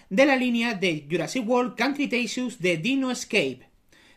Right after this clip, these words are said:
Pero antes de empezar con el vídeo, me gustaría, como de costumbre, agradeceros el gran apoyo que deis al canal.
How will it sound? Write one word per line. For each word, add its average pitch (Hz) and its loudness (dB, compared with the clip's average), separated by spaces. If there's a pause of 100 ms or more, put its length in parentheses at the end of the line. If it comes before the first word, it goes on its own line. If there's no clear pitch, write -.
Pero 226 4
antes 349 2
de 359 0
empezar 262 0
con 196 0
el 185 0
vídeo, 190 -2
me 165 -4
gustaría, 180 -2
como 151 -6
de 135 -8
costumbre, 185 -2 (180)
agradeceros 262 0
el 180 2
gran 180 -2
apoyo 175 -2
que 180 -2
deis 139 -6
al 123 -8
canal. 160 -2